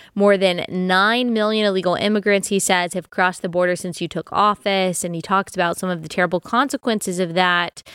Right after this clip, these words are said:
And then he talks about, uh, Laken Riley's, uh, murder. And he is basically asking,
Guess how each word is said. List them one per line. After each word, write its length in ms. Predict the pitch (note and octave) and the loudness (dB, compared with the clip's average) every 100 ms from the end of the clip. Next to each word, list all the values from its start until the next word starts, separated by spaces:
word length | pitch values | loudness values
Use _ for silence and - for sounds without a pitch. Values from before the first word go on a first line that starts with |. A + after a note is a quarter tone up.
| - - - | -20 -12 -4
And 160 | E3+ | 0
then 180 | F3 E3 | 0 -2
he 140 | E3 | -4
talks 300 | F3 G3+ G3+ | -2 0 0
about, 480 | F#3 F#3 F3+ E3 - | 0 0 0 -2 -4
uh, 200 | F#3 F3 | 0 0
Laken 420 | E3+ F#3 F#3 F#3 F#3 | 2 0 0 -4 0
Riley's, 680 | F3 F3+ F3+ E3+ E3 - F#3 - _ _ _ _ _ _ - F#3 | 0 0 -2 -4 -2 -4 -6 -16 _ _ _ _ _ _ -16 -2
uh, 240 | F3+ E3 E3 | 0 0 0
murder. 680 | F#3 A3 B3 A3+ G#3+ G#3 - - - - - - | 0 2 4 4 2 0 -4 -20 -20 -20 -20 -2
And 640 | G3 F#3 F3+ F3 F3 E3+ - - - | 2 2 2 -2 -4 -8 -10 -12 -10
he 560 | C#3+ - F3 E3+ E3+ F3 | -8 -2 0 2 4 2
is 560 | - F3 E3+ E3 - - _ - | 4 4 2 0 -6 -10 _ 0
basically 560 | G3 F#3+ G3+ - F#3 | 0 2 -2 0 2
asking, 800 | E3+ E3 F3 - - F3+ E3 E3+ | 2 2 0 -4 -10 -10 -8 -12